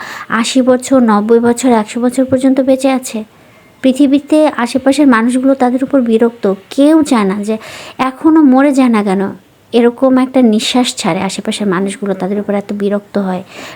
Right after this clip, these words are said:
কারণ একটা বৃদ্ধ মানুষের উপর না, আহ, সবাই অনেক বিরক্ত হয়, কিন্তু আমরা রিয়ালাইজ করি না যে আমরাও একদিন অকেজো হয়ে যাব। আহ,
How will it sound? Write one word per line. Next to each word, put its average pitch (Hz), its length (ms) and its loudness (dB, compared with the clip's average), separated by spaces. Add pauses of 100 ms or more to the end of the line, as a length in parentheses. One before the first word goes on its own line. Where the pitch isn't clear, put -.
কারণ 269 120 4
একটা 254 180 2
বৃদ্ধ 220 380 -2
মানুষের 262 360 4
উপর 277 220 0
না, 277 220 2 (640)
আহ, 214 100 -2
সবাই 247 280 2
অনেক 254 220 4
বিরক্ত 220 440 0
হয়, 202 320 -6 (800)
কিন্তু 247 260 0
আমরা 233 360 2 (360)
রিয়ালাইজ 254 480 2
করি 226 220 0
না 196 140 2
যে 202 100 0
আমরাও 202 320 2
একদিন 214 600 0
অকেজো 220 400 0
হয়ে 214 220 0
যাব। 208 220 -2
আহ, - 1300 -6